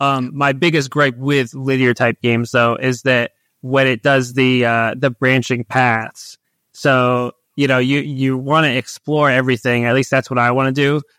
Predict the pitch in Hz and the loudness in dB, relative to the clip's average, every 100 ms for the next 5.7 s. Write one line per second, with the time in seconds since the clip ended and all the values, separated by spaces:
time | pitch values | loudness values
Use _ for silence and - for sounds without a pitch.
0 | - 135 123 127 147 135 120 147 139 - | -6 -2 0 2 2 2 0 2 0 -2
1 | - 151 123 131 135 160 - 127 117 - | -4 -2 -2 -2 -2 -2 0 -2 -4 -4
2 | 120 117 - - 123 135 123 131 120 113 | -2 -2 -4 -8 -4 -4 -2 -4 -4 -8
3 | 139 131 113 143 135 - 139 131 - 135 | -14 -14 -2 0 0 -4 -2 -2 0 -2
4 | 113 127 127 120 120 - 120 - 120 107 | 2 2 2 0 -2 -2 -4 -2 -4 -2
5 | 127 117 - - 120 107 - | 0 0 -2 -6 -6 -6 -12